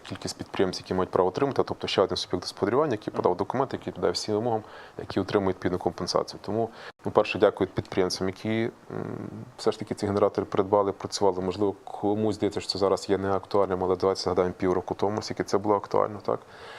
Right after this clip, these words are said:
Це було дійсно підтрим-, це було дійсно потрібно. Е, окрім того, знову ж таки, для, з метою стимулювання,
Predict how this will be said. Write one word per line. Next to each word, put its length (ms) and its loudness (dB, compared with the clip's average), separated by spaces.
Це 120 -4
було 120 0
дійсно 280 -2
підтрим-, 300 -2
це 120 0
було 120 -2
дійсно 260 -4
потрібно. 500 -4
Е, 120 0
окрім 280 0
того, 180 4
знову 140 2
ж 80 -10
таки, 200 -2
для, 420 4
з 260 -6
метою 280 2
стимулювання, 680 2